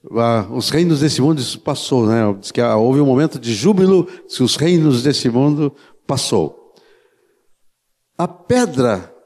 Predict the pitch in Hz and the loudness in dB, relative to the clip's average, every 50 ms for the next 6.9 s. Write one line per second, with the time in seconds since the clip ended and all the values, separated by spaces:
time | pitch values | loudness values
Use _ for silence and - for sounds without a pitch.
0 | _ - 110 120 185 202 170 135 156 170 160 143 120 104 98 90 82 73 - - | _ -8 -4 -2 0 0 0 0 2 2 4 4 2 4 2 2 0 0 -6 -14
1 | - _ _ _ _ _ _ _ _ _ _ _ _ _ _ _ _ _ _ _ | -20 _ _ _ _ _ _ _ _ _ _ _ _ _ _ _ _ _ _ _
2 | _ _ - 95 135 143 123 131 131 107 90 - - - - - - _ _ _ | _ _ -4 -2 0 0 2 2 2 0 0 -2 -6 -10 -12 -14 -20 _ _ _
3 | _ _ _ _ _ _ _ _ _ _ _ - 143 180 214 214 180 147 175 202 | _ _ _ _ _ _ _ _ _ _ _ -4 -2 0 0 0 0 0 0 -2
4 | 214 196 175 156 156 156 202 214 214 - - _ _ - 233 240 247 226 185 131 | -2 -4 -6 -10 -10 -4 -4 -4 -4 -4 -8 _ _ -4 0 2 2 4 4 2
5 | 104 92 - - - - - - - _ _ _ _ _ _ _ _ _ - - | 2 0 -2 -8 -18 -20 -20 -20 -20 _ _ _ _ _ _ _ _ _ -14 -8
6 | - 180 170 160 160 143 - - 139 117 98 - - - 80 67 - | -4 -2 0 2 2 0 0 -2 -4 -4 -4 -6 -6 -8 -8 -8 -8